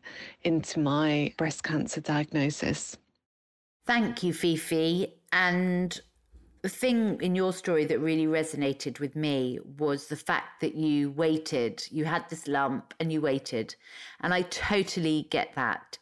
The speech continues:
Speaker 2: It's such a scary prospect going to see a doctor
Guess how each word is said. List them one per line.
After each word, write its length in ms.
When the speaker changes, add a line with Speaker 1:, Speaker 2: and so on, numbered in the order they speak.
Speaker 2:
It's 580
such 320
a 80
scary 460
prospect 880
going 360
to 100
see 500
a 60
doctor 600